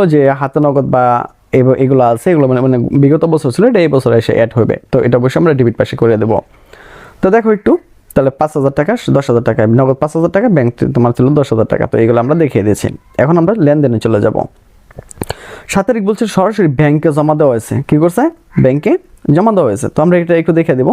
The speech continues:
যে মার্চের সাত তারিখ রাসেল ট্রেড হিসাব, তো এখানে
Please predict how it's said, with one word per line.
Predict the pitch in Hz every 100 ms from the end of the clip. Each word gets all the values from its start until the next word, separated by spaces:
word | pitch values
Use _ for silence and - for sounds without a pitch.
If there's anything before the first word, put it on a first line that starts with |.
| 285
যে | 147
মার্চের | 135 131 139
সাত | 151 143
তারিখ | 139 247 - - - - - 135
রাসেল | 156 175 196
ট্রেড | 185 160 151 -
হিসাব, | 139 160 - _ _ _
তো | - 127 -
এখানে | 135